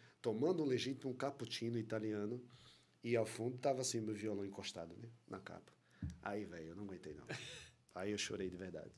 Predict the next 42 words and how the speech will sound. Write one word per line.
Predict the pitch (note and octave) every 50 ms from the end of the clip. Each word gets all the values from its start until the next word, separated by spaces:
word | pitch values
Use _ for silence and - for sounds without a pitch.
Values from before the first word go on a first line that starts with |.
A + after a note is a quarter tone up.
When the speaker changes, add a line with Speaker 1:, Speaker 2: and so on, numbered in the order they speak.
| - -
Speaker 1:
Porque, | - - - -
pô, | - - - G#3 A#2
tá, | - B2+ A2+ -
foi | - C#3+ C#3+
minha, | D3+ F3+ E3+ D3+
meu | C3+ C3 C#3 E3
trabalho, | E3 E3+ D3 B2 B2 B2+ C3 C3+
minha | C#3 C#3 B2+
Speaker 2:
É. |
Speaker 1:
arte | B2 B2+ C3
que | - D3
me |
levou | D3 D3 B2+ - D#3 D#3+
ali, | C#3+ C3+
né, | C3+ D#3+
Speaker 2:
Levou | D#3 C#3 G#2 - C#3+
Speaker 1:
velho? | D3+
Speaker 2:
até | - G#2 G2+
Speaker 1:
Aí | -
Speaker 2:
ali. | G2+ - -
Speaker 1:
foi, | - - - - - -
foi, | - C3 A#2+
Speaker 2:
É. | G#2+
Speaker 1:
foi | C#3 C3 A2 G#2+
bem | A2+ A#2
bacana. | A2+ A#2 A2+ - - G2 F#2+ F#2+ - - - - - - - -
E | D#3 E3+ A3+
isso | A3+ - - -
aqui | A#2+ - - - G#3+ G3 C#3 - - - - - - - - - - -
é | D3+ E3
o | F3
nosso | E3 D#3+ D#3 D3+ D3+ - - - - -
press | - E3+ G#3+ G3 - -
kit, | - - F#3 F#3 - - - - - - - - - - - - -
que | - - C4+ A#3 F#3+ - - D3+ E3 D#3+ -
ele, | C#3+ C#3 C3 B2+ B2+ B2+ -
ele | B2 A#2+ A#2+ A#2+ A#2
é | A2+ A2+ A2 G#2+ G#2 G2+ - -
a, | A#2 A2 G#2+ G2+ G2+ F#2+ E2+ - G#2+
a | G#2
divulgação | G#2 G2+ G#2+ G#2 A2 G#2 - - G#2 G2
do, | F#2 G2 F#2+ F#2 F2+ F2+ F2